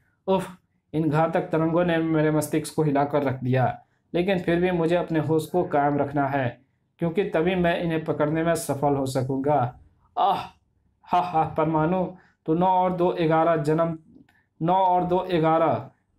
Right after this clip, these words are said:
जन्म तक भी हम दोनों को नहीं पकड़ सकता, कितनी भी कोशिश करके देख ले। ओह, ये मेरी परमाणु रस्सी से बचकर उस बॉयलर में जा घुसे हैं।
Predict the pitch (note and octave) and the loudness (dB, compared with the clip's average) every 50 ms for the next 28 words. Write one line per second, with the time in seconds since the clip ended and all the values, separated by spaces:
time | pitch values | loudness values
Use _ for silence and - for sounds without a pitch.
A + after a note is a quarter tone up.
0 | - A#2+ B2+ C3 E3+ E3+ F3 F#3 F3+ F3+ F3 E3 D#3+ D#3+ F3 F3 D#3+ C#3+ C#3+ D3 | -8 -4 -2 0 0 0 0 0 0 0 0 0 0 0 0 0 0 0 0 0
1 | D#3 D3 D3 D3+ D#3 D#3 D#3 D#3+ D#3+ D3+ C3+ C#3 C#3 C3+ B2+ C3+ B2+ B2+ C3+ B2+ | 0 2 2 2 2 0 0 0 0 0 0 0 0 -2 -2 -2 -4 -2 -4 -4
2 | - B2+ B2+ - - C#3+ C3+ B2+ A2+ G#2+ - _ _ _ _ _ _ _ _ _ | -4 -6 -6 -4 -2 0 0 0 -2 -4 -8 _ _ _ _ _ _ _ _ _
3 | _ _ - D#3 D#3 D#3 D#3+ F3 E3+ E3 E3 D#3+ D#3 D#3 D#3 C#3+ B2+ D3+ C#3+ D3 | _ _ -2 -2 -2 0 0 -2 0 0 2 0 0 0 0 -2 0 -2 -2 -2
4 | - D3+ C#3+ C3+ C#3+ C#3 C3+ C3+ C3 A#2+ B2+ C3+ C3 B2+ B2 G#2+ - - _ _ | -2 -2 -2 0 -2 -2 -2 0 -2 -2 -2 -2 -2 0 -2 -2 -4 -8 _ _
5 | _ _ _ _ _ - D#3+ F3+ F3 F3+ F3+ - _ _ _ _ _ _ _ _ | _ _ _ _ _ -2 -2 0 -2 -4 -8 -14 _ _ _ _ _ _ _ _
6 | _ _ _ _ - C#3 D3+ E3 E3 D#3+ D#3+ D#3 D#3 D#3 D#3 D#3 D3 C#3+ D3+ D3 | _ _ _ _ -4 -2 0 0 0 2 2 2 2 0 0 0 0 0 2 2
7 | D#3 D#3 D3+ D3+ D3 C3 - D3+ C#3+ C3 D3+ C#3 C#3 C#3 C3 - - D#3 - - | 2 2 2 0 0 -2 -2 -2 -2 -2 -2 -2 -2 -2 -4 -2 -2 -4 -4 -4
8 | - D3 - B2+ C3+ C3+ C3+ C#3 C#3+ D3+ D3+ D3+ D#3 D3 C#3+ C3 C3 B2+ B2+ B2+ | -6 -8 -6 -2 0 0 2 2 0 0 0 0 0 -2 0 0 0 0 0 0
9 | C3 B2+ C3 C3+ C3 B2+ C#3+ C3+ A#2+ G#2 - - | -2 -2 -2 -2 -2 -2 -2 -4 -4 -6 -8 -12